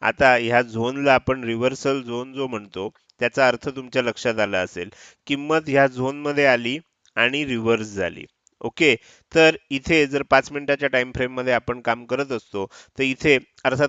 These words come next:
काय गोष्ट लक्षात ठेवायची की आज ओपनिंगलाच आपल्याला टार्गेट अचीव्ह झालेलं आहे. तर त्यामुळे रिटार्गेट, परत ते टार्गेट येईल का,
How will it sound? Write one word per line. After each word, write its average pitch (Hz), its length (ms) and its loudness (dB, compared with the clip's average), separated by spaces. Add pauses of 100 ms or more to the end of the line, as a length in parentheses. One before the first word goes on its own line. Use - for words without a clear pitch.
काय 139 160 4
गोष्ट 139 260 -6
लक्षात 135 300 -2
ठेवायची 127 480 -4
की 131 160 -8
आज 120 240 2
ओपनिंगलाच 135 640 -4
आपल्याला 123 400 -4 (140)
टार्गेट 113 460 0
अचीव्ह 113 340 -4
झालेलं 92 340 -2
आहे. 90 100 -4 (380)
तर 135 120 -4
त्यामुळे 151 380 2 (340)
रिटार्गेट, 135 680 4 (100)
परत 160 320 2
ते 160 60 0
टार्गेट 147 460 2
येईल 156 240 0
का, 110 240 4